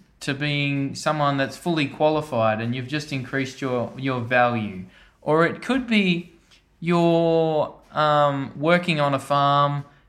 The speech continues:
and then you decide, "Geez, I reckon I could be a shearer and earn double the money."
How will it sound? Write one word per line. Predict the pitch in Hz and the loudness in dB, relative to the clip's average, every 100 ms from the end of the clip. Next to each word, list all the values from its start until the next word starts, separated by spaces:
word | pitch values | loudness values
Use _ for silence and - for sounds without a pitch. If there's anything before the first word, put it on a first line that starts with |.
| _ | _
and | 139 143 | -4 -2
then | 147 | 0
you | 143 | -2
decide, | 135 135 135 135 131 123 | -2 -4 0 2 4 2
"Geez, | 135 143 139 | -4 -6 0
I | 135 | 2
reckon | 139 139 135 | 2 0 -2
I | 135 | -2
could | 135 120 | -2 -6
be | 123 | -4
a | 117 | -6
shearer | 117 - 214 160 120 151 - | -6 -4 -2 2 0 -2 -6
and | 123 | -8
earn | 127 123 | -4 -2
double | 123 120 120 | 2 2 0
the | 120 | -2
money." | 117 123 110 | 0 0 -2